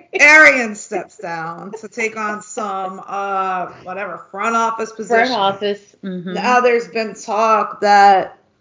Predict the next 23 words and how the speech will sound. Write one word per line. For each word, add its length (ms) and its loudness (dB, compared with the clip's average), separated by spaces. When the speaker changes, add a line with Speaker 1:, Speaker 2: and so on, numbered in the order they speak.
Speaker 1:
oh, 180 4
and, 180 4
uh, 140 2
let's 260 2
not, 380 4
let 220 0
Todd 320 4
Bowles 400 0
is 160 -8
taking 360 -6
over 640 -4
Speaker 2:
Right, 280 0
Speaker 1:
as 80 -10
the 80 -2
Speaker 2:
as 60 2
Speaker 1:
head 80 -2
Speaker 2:
head 140 4
Speaker 1:
coach. 120 -2
Speaker 2:
coach. 360 0
Speaker 1:
Uh, 80 -4
so 180 -10
that's 280 2
great. 480 -4